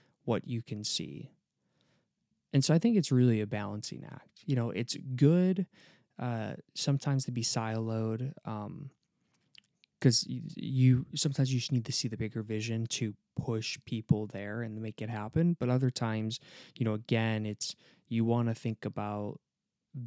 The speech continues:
take a step back and can you see the larger picture of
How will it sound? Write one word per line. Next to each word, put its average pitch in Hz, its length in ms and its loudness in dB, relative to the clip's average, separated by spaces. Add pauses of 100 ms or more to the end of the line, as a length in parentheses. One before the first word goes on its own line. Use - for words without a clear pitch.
(240)
take 131 260 2
a 113 80 0
step - 360 -8
back 95 480 -12
and 120 160 -6
can 117 280 -2
you 113 120 2
see 110 240 -2
the 107 160 -10
larger 104 360 -6
picture 107 540 -8
of 98 140 -10